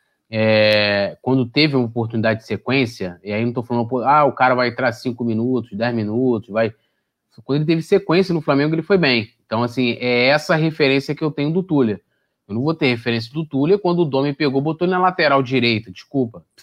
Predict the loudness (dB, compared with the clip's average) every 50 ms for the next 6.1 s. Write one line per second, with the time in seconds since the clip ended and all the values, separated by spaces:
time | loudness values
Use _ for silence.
0 | _ -10 -8 -8 -8 -6 -6 -6 -4 -2 -2 -2 0 0 0 -2 -2 -6 _ _
1 | _ _ _ _ _ _ -4 -4 -4 -2 0 0 0 2 2 2 2 2 2 0
2 | -2 -2 0 2 2 2 0 -2 -4 -2 -2 0 0 0 0 0 0 -2 -2 -2
3 | -2 -4 -4 -4 -6 -6 -8 -8 -4 -4 -6 -4 -2 -4 -4 -2 0 0 0 2
4 | 2 2 2 0 0 -2 -8 -10 _ _ _ _ _ _ _ _ _ _ _ -8
5 | -8 -8 -6 -2 0 0 2 2 2 2 2 2 2 2 2 0 0 0 -2 -2
6 | -2